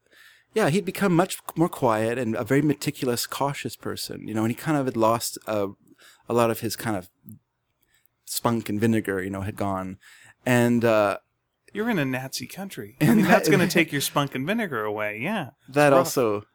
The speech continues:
Speaker 1: that also is it. So, so Jacobs came in, and at first he was just gonna help with the coloring and stuff like that. And, and so, you know, he started working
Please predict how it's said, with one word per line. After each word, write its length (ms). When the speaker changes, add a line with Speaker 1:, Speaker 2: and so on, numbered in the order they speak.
Speaker 1:
that 120
also 320
is 120
it. 140
So, 200
so 140
Jacobs 240
came 140
in, 60
and 80
at 40
first 220
he 40
was 100
just 120
gonna 280
help 240
with 200
the 380
coloring 340
and 80
stuff 160
like 140
that. 220
And, 220
and 120
so, 320
you 100
know, 60
he 120
started 260
working 580